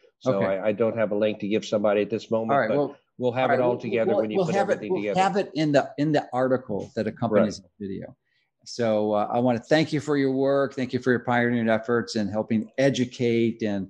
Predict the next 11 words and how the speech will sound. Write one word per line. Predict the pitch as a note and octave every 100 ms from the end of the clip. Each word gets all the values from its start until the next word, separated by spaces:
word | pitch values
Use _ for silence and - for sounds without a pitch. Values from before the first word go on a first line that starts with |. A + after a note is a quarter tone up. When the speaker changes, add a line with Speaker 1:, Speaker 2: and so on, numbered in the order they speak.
| - - -
Speaker 2:
really | C#3 D#3+ D#3
provide | D3 B2+ A2+ A#2 A#2+ A2+ -
people | B2+ A#2+ A#2 A2+
with | A2 G2+
simple, | - - - - C3+ C3 B2+ A2 G#2+
effective | G2+ - - B2+ B2 B2+ G#2+
strategies | - - - A#2 A#2+ B2 A#2+ A2
for | - A#2+
the | G#2+
most | A2+ A2+ A2 - - -
common | - - - G3 A3 A#3+ B3+ F#3+ G#2+ G2